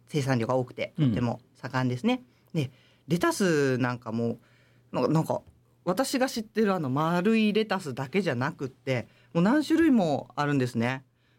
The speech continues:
Speaker 1: その普通の緑色だったり、で、赤いレタスだったり、ね、さっき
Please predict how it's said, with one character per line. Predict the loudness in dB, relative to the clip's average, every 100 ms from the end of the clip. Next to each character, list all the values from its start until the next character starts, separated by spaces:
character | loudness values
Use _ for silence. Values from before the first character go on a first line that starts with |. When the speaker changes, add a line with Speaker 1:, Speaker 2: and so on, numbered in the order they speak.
| _
Speaker 1:
そ | -10
の |
普 | -6
通 | -2
の | 2
緑 | 2 2 0 0
色 | 0 0
だ | -2
っ | -4
た | -4
り、 | 0 0 -2 -8 _ _ _ _ -2
で、 | 0 0 -6
赤 | -8 -8 -2 0 2
い | 0 -4 -8 _ _ _
レ | -4
タ | -4 -6
ス | -10
だ | -16
っ |
た | -6
り、 | -4 -4 -6 _ _
ね、 | -4
さ | -2
っ |
き | -6